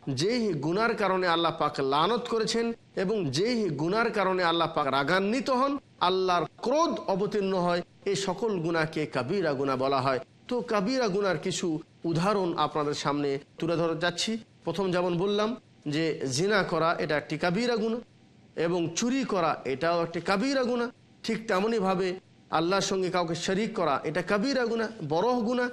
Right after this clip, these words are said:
আল্লাহ নবী সাল্লাল্লাহু আলাইহি ওয়াসাল্লাম বলেছেন, "ইন্না বাইনা রাজুলি ওয়া বাইনা শিরকি ওয়াল কুফরি তারকুস সালাত।" শিরিক এবং কুফুরের মাঝে পার্থক্যকারী জিনিস সেটা হলো সালাত, নামাজ। তার অর্থ হলো এই যে আল্লাহ পাক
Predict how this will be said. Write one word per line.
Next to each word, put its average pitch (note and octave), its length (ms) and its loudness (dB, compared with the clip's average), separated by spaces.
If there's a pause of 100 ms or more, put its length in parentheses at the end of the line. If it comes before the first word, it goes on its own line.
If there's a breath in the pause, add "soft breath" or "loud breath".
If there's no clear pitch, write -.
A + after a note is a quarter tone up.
(140)
আল্লাহ G#3 200 2
নবী G3+ 240 0
সাল্লাল্লাহু F#3+ 260 0
আলাইহি F3+ 60 0
ওয়াসাল্লাম - 0 -
বলেছেন, E3 360 -2
"ইন্না F3+ 260 0
বাইনা E3+ 340 2
রাজুলি F3 460 0
ওয়া D3+ 100 -2
বাইনা E3+ 260 2
শিরকি G#3+ 400 -2
ওয়াল F3 160 0
কুফরি D#4 440 -2 (280)
তারকুস B2+ 440 -4
সালাত।" C#3+ 380 0 (120)
শিরিক D#4 480 -2 (120)
এবং F3 400 -2
কুফুরের C4 520 -2
মাঝে D#3+ 580 2 (280)
পার্থক্যকারী F#3+ 840 -2
জিনিস F3 340 -2
সেটা D3 200 -2
হলো E3 160 -2
সালাত, C3 540 0
নামাজ। A#2 500 -2 (160)
তার E3 160 2
অর্থ A#3+ 240 -2
হলো B3 140 0
এই A#3 300 -2 (320)
যে E3+ 100 -2
আল্লাহ F3+ 300 2
পাক D#3 180 0